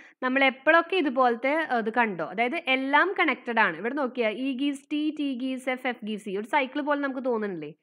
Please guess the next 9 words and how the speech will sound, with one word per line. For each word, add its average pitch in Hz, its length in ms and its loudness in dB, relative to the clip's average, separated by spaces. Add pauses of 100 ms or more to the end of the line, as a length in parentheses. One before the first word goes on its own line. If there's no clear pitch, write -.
(300)
അങ്ങനെ 262 280 0
വന്നു 262 300 0
കഴിഞ്ഞാ 233 400 2 (280)
ഈ 262 80 -2
എല്ലാ 269 260 6
പ്രൊഡക്ഷനും 285 380 0
നിങ്ങൾ 262 180 0
നോക്കി 247 260 0
നോക്കിയേ, 214 440 -2